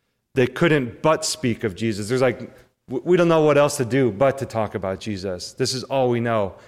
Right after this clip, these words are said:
and we're so sure about it that we're gonna keep talking about it, even if that means we're going back into jail, or if our life is on the line. It doesn't matter. We can't do anything else but speak of the things that we've seen and experienced and know is the truth.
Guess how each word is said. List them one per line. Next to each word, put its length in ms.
and 100
we're 100
so 300
sure 380
about 340
it 160
that 120
we're 120
gonna 160
keep 240
talking 260
about 180
it, 80
even 160
if 120
that 180
means 320
we're 140
going 260
back 280
into 120
jail, 460
or 240
if 120
our 120
life 400
is 100
on 140
the 80
line. 420
It 40
doesn't 260
matter. 420
We 140
can't 280
do 120
anything 340
else 240
but 220
speak 320
of 80
the 80
things 320
that 80
we've 240
seen 300
and 160
experienced 680
and 160
know 140
is 100
the 80
truth. 440